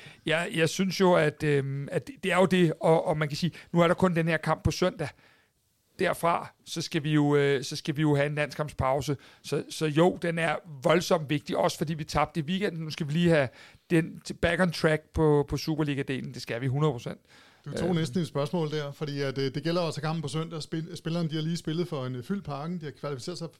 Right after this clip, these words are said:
Speaker 2: øh, til Champions League for anden år i træk. Dermed gjort, øh, klubben historisk i dansk
Speaker 1: Mhm.
Speaker 2: fodbold. Men hjælper nederlaget til Silkeborg i lørdags egentlig spillerne til måske at tage den her kamp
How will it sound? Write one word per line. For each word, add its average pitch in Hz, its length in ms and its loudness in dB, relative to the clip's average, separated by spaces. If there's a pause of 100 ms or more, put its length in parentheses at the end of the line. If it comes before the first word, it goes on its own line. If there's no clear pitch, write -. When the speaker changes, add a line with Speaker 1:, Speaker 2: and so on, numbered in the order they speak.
(120)
Speaker 2:
øh, 165 120 -10
til 139 120 -12
Champions 165 280 -6
League 170 160 -4
for 165 80 -6
anden 151 160 -4
år 160 100 -4
i 147 40 -8
træk. 151 240 -8 (640)
Dermed 143 220 -4
gjort, 123 320 -6
øh, 117 100 -10
klubben 147 280 -8
historisk 165 520 -6 (100)
i 151 40 -12
dansk 151 260 -8
Speaker 1:
Mhm. 117 60 -12
Speaker 2:
fodbold. 190 400 -2 (880)
Men 143 140 0
hjælper 175 480 -4 (100)
nederlaget 175 480 0
til - 140 -8
Silkeborg 170 560 -6
i 143 240 -10
lørdags 151 600 -8
egentlig 190 200 -6
spillerne 190 360 -4
til 165 240 -8
måske 156 380 -8
at 175 80 -10
tage 170 160 -6
den 175 140 -4
her 185 100 -2
kamp 185 340 -10